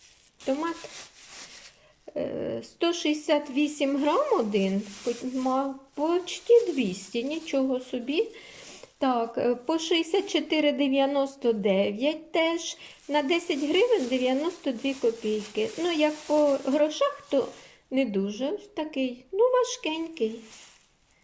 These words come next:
Ось такі покупочки вихідного дня у нас були.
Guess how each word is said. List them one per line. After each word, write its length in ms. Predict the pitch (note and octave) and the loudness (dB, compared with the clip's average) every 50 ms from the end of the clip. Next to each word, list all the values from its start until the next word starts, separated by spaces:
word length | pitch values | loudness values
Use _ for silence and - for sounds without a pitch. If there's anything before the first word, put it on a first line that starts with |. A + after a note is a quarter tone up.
| _ _ _ _ _ _ _ _ _ _ _ - - - _ _ - - - - - - - - - - _ - - - _ _ _ _ _ _ _ _ _ _ _ _ _ - - _ - - - - _ _ _ _ _ _ _ _ _ _ _ _ _ _ _ _ _ _ | _ _ _ _ _ _ _ _ _ _ _ -20 -20 -20 _ _ -20 -20 -20 -20 -20 -20 -20 -20 -20 -20 _ -20 -20 -20 _ _ _ _ _ _ _ _ _ _ _ _ _ -20 -20 _ -20 -20 -20 -20 _ _ _ _ _ _ _ _ _ _ _ _ _ _ _ _ _ _
Ось 160 | - D#4+ D#4 D#4 | -8 -8 -6 -4
такі 300 | - D4+ D4+ - D4 D4 | -2 -2 0 0 -2 -2
покупочки 880 | D4 - C#4 C4 C4+ - C#4 C4 C4+ - A#3+ A#3+ A#3+ - - C#4 B3+ | 0 -2 -2 -2 0 0 -2 0 2 2 2 2 2 0 2 2 4
вихідного 720 | A#3+ B3 B3+ B3+ - - B3 C4 C4 C4 C4 B3 B3+ B3+ A#3 | 4 4 2 2 0 -2 0 2 4 6 6 6 6 4 2
дня 420 | A3 A3+ A#3 A#3+ A#3 G#3+ G#3 G#3 | 2 2 2 2 4 4 2 2
у 80 | G#3 G#3+ | 2 2
нас 340 | A3 G#3+ G3+ G3+ G#3+ G#3+ | 2 2 2 0 0 -2
були. 720 | G#3+ G3+ G3 G3+ G3+ G3+ G3+ G3+ G3+ G#3 G#3+ G#3+ A#3+ C#4 | -4 -4 -2 0 0 2 2 2 2 2 2 2 2 0